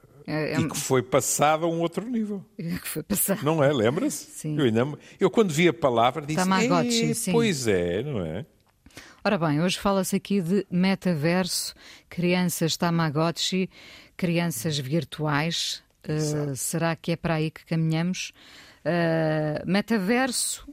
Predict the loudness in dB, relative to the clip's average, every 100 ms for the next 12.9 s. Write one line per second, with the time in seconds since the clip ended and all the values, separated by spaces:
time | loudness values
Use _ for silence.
0 | -8 -4 -2 -2 -2 -2 -2 -2 0 0
1 | -2 -2 -4 -4 -4 -2 -2 -2 -4 -10
2 | -20 -20 -20 -8 -6 -4 -4 -4 -2 -2
3 | -2 -2 -2 -2 -4 -4 -4 -8 -8 -12
4 | -16 -20 _ -20 -20 _ -6 -4 -2 -2
5 | -2 -6 -2 -2 0 0 -2 -4 -4 -4
6 | -4 -2 -2 -2 -2 0 -2 -2 -2 2
7 | 2 2 0 0 -2 -4 -2 0 2 -2
8 | -6 -16 -12 -10 -4 -2 0 0 2 0
9 | 0 -2 0 0 2 0 0 0 0 0
10 | 0 0 -2 -4 -2 -2 -2 -2 -4 -8
11 | -16 -18 -6 -4 -2 -2 -2 0 2 2
12 | 0 -2 -2 0 0 0 -2 -4 -8